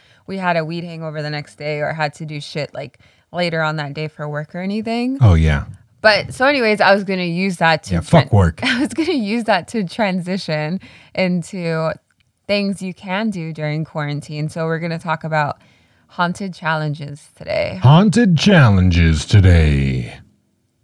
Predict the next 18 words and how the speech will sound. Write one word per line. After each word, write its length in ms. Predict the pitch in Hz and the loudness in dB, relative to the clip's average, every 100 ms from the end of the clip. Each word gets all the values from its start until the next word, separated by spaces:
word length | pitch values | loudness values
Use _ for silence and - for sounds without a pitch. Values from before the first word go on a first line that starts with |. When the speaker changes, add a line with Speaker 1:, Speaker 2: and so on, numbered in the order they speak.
| _ _ _ | _ _ _
Speaker 1:
What 140 | 214 | -16
are 20 | |
you 80 | 214 | -16
trying 200 | - 196 | -14 -16
to 60 | 180 | -16
press? 420 | - 170 165 - _ _ 110 | -18 -18 -18 -20 _ _ -6
Speaker 2:
Nothing. 340 | 117 - 78 | -4 -2 -4
I'm 140 | 76 | -4
just 220 | 78 - - | -8 -12 -6
backing 320 | 90 - 92 | -6 -2 -2
out 100 | 87 | 0
of 80 | 87 | -2
the 80 | 87 | -4
screen. 340 | - 120 87 | -2 -2 -2
Continue. 480 | 82 90 113 110 85 - | -4 -4 -2 -4 -6 -2
Speaker 1:
Oh. 260 | 208 208 214 | 0 0 -2
<laughs> 840 | - _ _ _ - - - - - | -10 _ _ _ -20 -20 -20 -16 4
Um, 500 | 226 214 190 180 180 | 6 8 6 0 -8